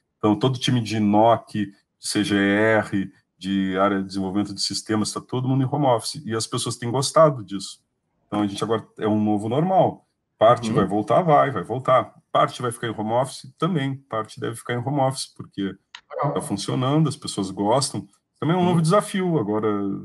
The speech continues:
Speaker 1: decorrente desse momento, entender esse novo modelo. Uma menina, eh, que trabalha aqui conosco na central de atendimento, que é líder de atendimento comercial, eh, tá se mudando agora,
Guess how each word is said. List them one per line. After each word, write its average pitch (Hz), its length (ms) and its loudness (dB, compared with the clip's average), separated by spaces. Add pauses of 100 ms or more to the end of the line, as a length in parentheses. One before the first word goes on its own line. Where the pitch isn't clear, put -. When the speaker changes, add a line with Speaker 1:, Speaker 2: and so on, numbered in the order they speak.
(200)
Speaker 1:
decorrente 101 680 -6
desse 101 280 -4
momento, 104 580 0 (460)
entender 113 520 0
esse 113 180 -2
novo 120 1300 -4 (340)
modelo. 139 680 2 (480)
Uma 117 300 2
menina, 117 640 0 (800)
eh, 90 400 -8
que - 80 -20
trabalha 98 240 -2
aqui - 100 -14
conosco 107 420 -2
na 98 80 0
central 101 300 -2
de 98 80 -4
atendimento, 104 400 -2
que - 80 -4
é 98 60 0
líder 107 360 -2
de 98 120 -10
atendimento 98 400 -4
comercial, 101 640 0 (420)
eh, 95 600 -2 (440)
tá 101 380 -2
se 98 160 -4
mudando 104 340 2
agora, 117 640 2